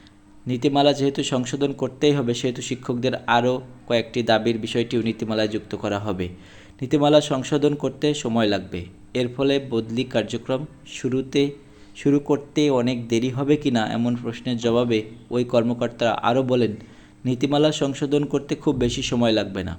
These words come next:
সময় লাগবে মূলত উচ্চ পর্যায়ের সিদ্ধান্ত পেতে। সরকারের উচ্চ পর্যায় থেকে অনুমতি পেলে সাত কার্য দিবসের মধ্যে নীতিমালা সংশোধন করা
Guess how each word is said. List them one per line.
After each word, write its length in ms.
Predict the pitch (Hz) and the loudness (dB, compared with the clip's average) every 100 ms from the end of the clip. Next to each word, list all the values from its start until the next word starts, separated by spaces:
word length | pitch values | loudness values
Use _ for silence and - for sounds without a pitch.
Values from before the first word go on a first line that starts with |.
| - - - | -12 -20 -10
সময় 320 | - 127 143 | -2 2 4
লাগবে 280 | 143 139 143 | 4 2 0
মূলত 320 | 135 143 143 117 113 - - - | 2 0 2 0 0 -6 -20 -6
উচ্চ 260 | 143 151 - | -2 -2 -2
পর্যায়ের 500 | 156 143 131 131 127 120 | -2 0 -2 2 0 0
সিদ্ধান্ত 420 | 120 110 120 107 95 | -2 -2 -4 -4 -6
পেতে। 320 | 85 87 - - - - - - | -6 -8 -10 -16 -20 -20 -20 -10
সরকারের 500 | - 127 120 151 151 | -2 0 2 2 2
উচ্চ 200 | 147 147 | 0 -2
পর্যায় 380 | 147 143 135 143 | -2 -2 0 0
থেকে 260 | 143 143 123 | 0 -4 0
অনুমতি 480 | 117 127 135 135 139 | 0 0 -2 -2 0
পেলে 280 | 143 117 101 - - - | 0 0 -2 -8 -20 -10
সাত 260 | - 131 - | -4 -4 -2
কার্য 240 | 139 117 131 | -2 0 0
দিবসের 400 | 123 123 123 131 | 0 -2 0 0
মধ্যে 300 | 120 120 117 104 | 2 2 2 2
নীতিমালা 460 | 110 110 117 113 113 | 0 -2 0 2 0
সংশোধন 460 | 113 104 110 113 | -2 -6 -4 -4
করা 240 | 104 107 | -4 -4